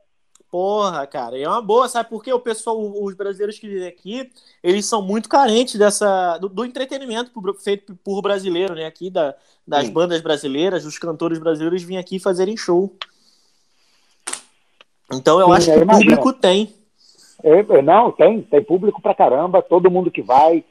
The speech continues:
Speaker 2: fala que é, que é do caralho, que, porra, que é, é satisfação garantida, né? Que o público de Portugal, os brasileiros e os portugueses que se arriscam aí são muito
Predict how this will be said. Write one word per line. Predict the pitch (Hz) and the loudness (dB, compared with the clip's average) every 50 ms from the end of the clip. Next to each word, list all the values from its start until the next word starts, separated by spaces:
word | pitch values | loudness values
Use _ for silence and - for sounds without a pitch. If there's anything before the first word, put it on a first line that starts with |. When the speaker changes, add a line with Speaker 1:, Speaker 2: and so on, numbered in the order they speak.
| _ _ _ _ _ _ _ | _ _ _ _ _ _ _
Speaker 2:
fala | _ 143 147 151 143 | _ 4 4 4 2
que | - - 147 | 2 -2 -6
é, | - _ _ _ | -6 _ _ _
que | - 135 | -2 -2
é | |
do | 113 139 | -2 -2
caralho, | 143 - 165 123 110 110 113 127 151 165 165 156 | -4 -4 -4 -4 -2 -2 -2 -2 0 0 -2 -4
que, | - _ - 117 110 107 - | -4 _ -10 -10 -10 -8 -4
porra, | - 131 123 107 110 104 101 - | -2 -2 0 0 -2 -6 -8 -10
que | _ 127 113 110 104 98 - - _ _ _ _ _ _ _ | _ -6 -6 -4 -4 -6 -8 -10 _ _ _ _ _ _ _
é, | 120 113 110 107 107 104 110 - - 120 | 2 2 4 4 2 2 0 0 -2 -4
é | 104 | -2
satisfação | - 120 - - - - 123 - - 151 143 | -2 -4 -4 -2 0 0 -2 2 2 0 2
garantida, | 139 147 147 165 170 - - - - 127 139 160 156 147 | 4 4 4 4 4 2 -2 -4 -2 0 0 0 0 0
né? | 117 127 131 | -2 -2 -4
Que | - 139 | -4 -8
o | - | -8
público | - 127 139 127 131 123 - 135 127 - - _ _ _ _ _ _ _ | -6 -6 -6 -4 -6 -4 0 0 0 0 -2 _ _ _ _ _ _ _
de | - 160 | -4 -4
Portugal, | - - - - 156 107 - 131 139 156 156 127 - - | -4 -4 -2 -2 0 2 4 6 6 6 6 4 4 2
os | 160 135 131 | 0 0 2
brasileiros | 131 151 147 127 117 135 135 139 131 120 - - _ _ _ _ _ | 4 4 4 4 4 4 6 6 4 4 0 -4 _ _ _ _ _
e | 214 240 | 4 6
os | 262 208 - | 6 6 6
portugueses | - 202 156 - 170 131 160 156 139 120 | 2 0 2 2 2 4 4 2 4 0
que | - - - - | -6 -8 -6 -2
se | - - - | -2 0 0
arriscam | - 123 160 165 - - - 175 135 131 127 | 2 0 0 0 0 -4 -6 -6 -4 -2 0
aí | 123 127 127 120 - _ _ _ _ _ _ _ _ _ | 0 0 -2 -4 -4 _ _ _ _ _ _ _ _ _
são | 170 160 175 175 151 - - | 2 4 4 2 -2 -6 -10
muito | _ 147 139 - - 120 127 160 190 220 226 - - 185 156 139 123 107 - | _ -14 -14 -12 -12 -2 2 4 6 6 4 6 6 8 8 8 6 4 0